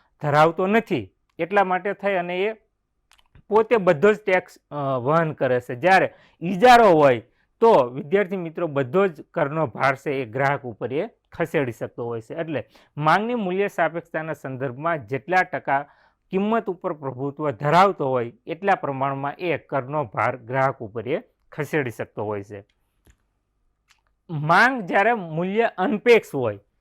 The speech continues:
ત્યારે આપણને કરવેરામાં, ત્યારે પણ વિદ્યાર્થી મિત્રો કરવેરો જે છે એ ટી થી, અ, આર જેટલો એ ઉત્પાદક ભોગવતો હોય છે અને પી થી, પી વન થી ટી જેટલો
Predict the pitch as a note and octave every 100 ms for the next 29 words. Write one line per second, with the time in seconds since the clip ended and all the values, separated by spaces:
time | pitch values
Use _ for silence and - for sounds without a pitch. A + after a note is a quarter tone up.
0 | _ _ F#3 G#3 A#3 G#3+ G#3+ A3 A3 G#3+
1 | G3+ G3+ G#3 G#3 G3+ F#3 F#3+ G3+ G3+ G#3+
2 | F3+ C#3+ G3 G#3 F#3 F3+ F#3+ F#3+ - F3+
3 | F#3 F#3+ F#3 E3 F#3 G#3+ E3+ - _ _
4 | E3+ F3+ F3 E3 F#3+ G3+ - A3+ A3 A3
5 | _ _ D3+ - D#3 F#3+ F3+ F3 E3+ F3+
6 | F3 E3+ - E3 D#3 G3 G#3 G#3+ - D#3+
7 | E3 G3+ G3 G#3 G#3 G#3 F#3 E3 - F3+
8 | G3 G3+ - G3 G3+ _ _ - G3+ F#3
9 | F3 E3+ F#3+ E3 A3 A3+ D#3 D3 C3+